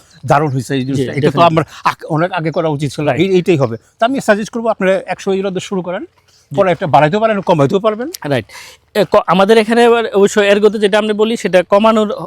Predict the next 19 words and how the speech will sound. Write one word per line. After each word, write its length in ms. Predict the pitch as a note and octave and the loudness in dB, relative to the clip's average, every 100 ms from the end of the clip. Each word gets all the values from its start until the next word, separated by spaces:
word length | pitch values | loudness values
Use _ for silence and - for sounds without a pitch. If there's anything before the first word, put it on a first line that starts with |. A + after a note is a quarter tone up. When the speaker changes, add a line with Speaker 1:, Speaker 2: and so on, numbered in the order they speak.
| - | -6
Speaker 2:
অবশ্য 440 | F3 E3+ - F3+ F3 | -2 -2 2 2 2
খুব 160 | E3+ | -2
বেশি 200 | D3+ D#3+ | -6 -6
সুযোগ 320 | D#3+ F3 G3 | -6 -2 -2
নাই, 280 | D#3+ E3 D4 - | 0 -4 -4 -4
কিন্তু 360 | E3 D#3 D3 | -2 2 2
এ, 140 | D3+ C#3 | 2 2
বাড়ানোর 300 | C#3 C3+ C3 | 2 0 -4
সুযোগ 240 | C3 B2+ | -4 -4
আছে। 180 | A2 - - - - - - _ - | -4 -8 -16 -18 -18 -20 -20 _ -2
আর 140 | D3 | -2
যারা 400 | D#3 D3 E3+ G#3 | 0 0 2 2
স্টুডেন্ট 420 | G3+ - F3+ A#3 A#3+ | 0 0 2 4 2
হিসেবে 260 | A#3 G#3+ | 0 2
আসতেছে, 360 | E3+ - C#3+ C3+ | 2 -2 -10 -4
তারাও 280 | D3+ G3+ A3+ | 2 4 2
যদি 240 | G#3+ A#3 | 2 -2
ধরেন 300 | F3+ F#3 F#3 | 2 2 4
যে 300 | F#3 F3+ F3+ | 4 4 4